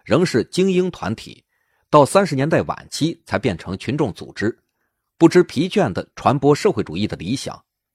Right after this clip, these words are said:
当然，万众一心努力建造未来天堂的形象，对于每天在焦虑、物资匮乏和当局的压迫之中苦苦挣扎的大多数苏联人民来说，并不能带来安慰或补偿。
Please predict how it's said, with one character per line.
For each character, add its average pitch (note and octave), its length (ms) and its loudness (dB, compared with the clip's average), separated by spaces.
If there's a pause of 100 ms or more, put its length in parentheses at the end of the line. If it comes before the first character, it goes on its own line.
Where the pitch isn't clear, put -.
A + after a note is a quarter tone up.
(240)
当 F#2+ 140 0
然， D#2+ 180 -4 (300)
万 D3 200 8
众 D3+ 160 2
一 D#3 100 -2
心 F3 300 0 (100)
努 G#2+ 160 0
力 F3+ 140 0
建 C#3 200 2
造 C3+ 140 2
未 F3 180 2
来 F2+ 180 -2
天 F#3+ 260 -4
堂 G#2 220 -4
的 G#2+ 80 -2
形 A2+ 240 -6
象， E3 200 -4 (300)
对 D#3 120 6
于 F#3+ 120 2
每 D#2 220 -4
天 C#3 220 -2
在 A2 180 0
焦 D#3+ 280 2
虑、 F3 220 0 (300)
物 D3+ 140 2
资 D#3+ 160 2
匮 D#3+ 280 2
乏 F2+ 260 -4 (160)
和 G2+ 120 -2
当 D#3+ 240 4
局 A#2+ 160 -4
的 B2 80 0
压 F3+ 220 2
迫 A#2 180 -4
之 A#2 120 -4
中 C#3 220 -2 (240)
苦 - 180 6
苦 A2 160 2
挣 A3 240 0
扎 B2 180 -4
的 G2 120 -2
大 C#3 220 -2
多 G#3 200 4
数 C3 160 -2
苏 E3 180 2
联 A#2 140 0
人 F#2+ 140 -2
民 G2 120 -4
来 E2 180 -4
说， A2+ 280 -2 (360)
并 A3+ 160 2
不 A2+ 80 0
能 G#2+ 160 -2
带 A2+ 140 2
来 D#2 120 -2
安 C#3+ 280 0
慰 - 280 0
或 - 160 0
补 D2+ 180 -12
偿。 G2 320 -6